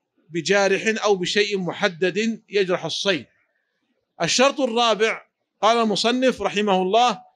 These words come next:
"والرابع أن يكون الجارح الصائد معلما"، يعني إذا كان الصيد عن طريق حيوان أو طير فلا بد أن يكون معلما كالكلب والصقر،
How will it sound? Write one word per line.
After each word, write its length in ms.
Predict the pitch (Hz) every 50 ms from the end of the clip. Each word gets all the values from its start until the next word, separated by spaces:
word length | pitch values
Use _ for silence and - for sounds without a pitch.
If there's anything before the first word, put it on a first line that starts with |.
| _ _ _ _ -
"والرابع 880 | 170 190 196 185 180 196 220 240 247 247 247 240 254 233 247 247 - 226
أن 100 | 220 214
يكون 500 | 208 208 196 202 - 220 240 240 233 226
الجارح 640 | 214 202 190 160 151 202 226 226 220 220 214 208 -
الصائد 800 | 202 180 - - - - 214 233 233 220 214 190 220 247 262 254 269 262 262 - -
معلما"، 800 | 196 196 185 - 208 202 185 170 165 156 165 185 180 147 123 - _ _ _ _ _ _ _ _ _ _ _ _ _ _ _ _ _ _ _ _ _ _ _ _ _ _ _ _ _ _ _ _ _ _ _
يعني 280 | 165 165 147 165 175 190
إذا 240 | 202 196 196 202 185
كان 300 | - - 226 240 240 240
الصيد 480 | 190 - - - 226 254 262 254 214
عن 180 | 196 180 202 196
طريق 680 | - 202 196 208 233 233 220 - 226 226 233 226 175 _ _ _ _ _ _ _ _ _ _ _ _ _ _ _ _ _
حيوان 560 | - - - 202 196 190 185 190 175 139 110 - _ -
أو 120 | 175 175
طير 420 | 170 - 202 196 160 123 - _ _ _ _ _ _ _ _ _ _ _ _ _ _ _ _ _ _ _ _ -
فلا 260 | 156 170 190 208 226
بد 280 | 226 226 226 196 180 226
أن 180 | 208 214 208
يكون 400 | 202 196 185 - 196 233 233 220
معلما 640 | 202 185 170 151 175 185 165 156 143 123 107 95 _ _ _ _ _ _ _ _ _ _ _ _ _ _ _ _ _ _ _ _ _ _ _ _ _
كالكلب 720 | - 202 202 180 196 214 220 220 208 180 214 214 214 202 -
والصقر، 500 | - 160 - - - 214 - 180 160